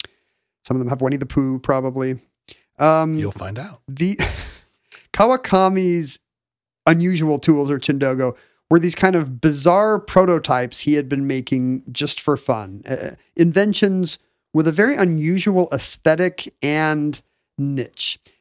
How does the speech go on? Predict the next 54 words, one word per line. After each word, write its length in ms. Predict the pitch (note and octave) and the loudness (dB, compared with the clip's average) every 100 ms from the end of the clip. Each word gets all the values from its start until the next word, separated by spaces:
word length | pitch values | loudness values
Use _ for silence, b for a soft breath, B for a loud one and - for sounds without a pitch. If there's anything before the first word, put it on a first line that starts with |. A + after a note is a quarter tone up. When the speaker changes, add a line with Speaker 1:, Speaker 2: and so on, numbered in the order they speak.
| - | 0
Speaker 1:
And 160 | E3 | 2
in 80 | F#3+ | 4
the 80 | G#3 | 2
years 340 | A#3+ C#4 - - | 0 -2 -4 -2
since 500 | - E3 D3 - - | 0 0 0 -6 -4
Chindogu 460 | - E3+ D#3 D3 | 2 4 4 0
caught 200 | C#3+ C#3+ | 2 2
on, 240 | C#3 A#2+ C3 | 2 0 0
he 120 | E3 | 0
sta-, 140 | - | 0
you 140 | F#3+ E3+ | 2 2
know, 60 | |
he 60 | D3 | 2
started 260 | D3+ F#3 C3+ | 2 2 0
to 80 | |
fill 340 | - - F3 D#3 | -4 4 4 4
the 140 | D3 | 0
extra 300 | C#3 - C#3 | -4 -4 -6
column 400 | - D3+ C#3 C#3 | 0 2 2 0
space 440 | C3 - B2+ B2 - | -2 -2 -2 -2 -4
in 200 | C3+ B2+ | -2 -2
his 380 | B2 B2 A2+ - | -2 -6 -8 -4
Speaker 2:
With 100 | C3+ | -2
his 160 | C3+ - | -2 0
own 240 | F3 F3 E3+ | 0 2 4
Speaker 1:
lifestyle 360 | D#3+ D#3+ E3 | 4 6 6
Speaker 2:
gizmos? 40 | - | 4
Speaker 1:
magazine 280 | D3 D3 | 2 2
with 120 | D#3 D#3 | 2 2
his 140 | D#3 | 2
own 420 | D#3+ D#3 D3+ C#3 - _ _ - C3+ D#3+ | 2 2 -2 -4 -10 _ _ -16 -6 2
made-up 440 | F3 F#3 D#3+ - | 4 6 4 2
gizmos. 680 | E3 C#3 C3+ G2+ - - - _ | -2 -2 -4 -6 -12 -16 -18 _
And 100 | D#3 | -2
I 40 | G3+ | 0
don't 100 | D4 | 2
know 60 | |
if 80 | C#4 | 2
he 80 | A#3 | 2
was 120 | F3+ | 2
clear 300 | - A3+ G3+ | 2 4 4
that 100 | D#3+ | 4
these 140 | C#3+ C#3+ | 0 0
were 80 | D#3 | 2
not 200 | D3 A#2+ | 0 2
things 240 | D3 C3+ | 0 0
that 100 | C#3 | -2
actually 300 | C3 C3 C3 | -2 0 -4
existed 340 | B2+ C3+ - B2+ | -4 -4 -2 -2
and 100 | B2 | -4
you 80 | |
could 140 | B2 B2+ | -4 -2
order, 300 | C3 B2+ A#2+ | -2 -2 -4
and 200 | A#2 | -6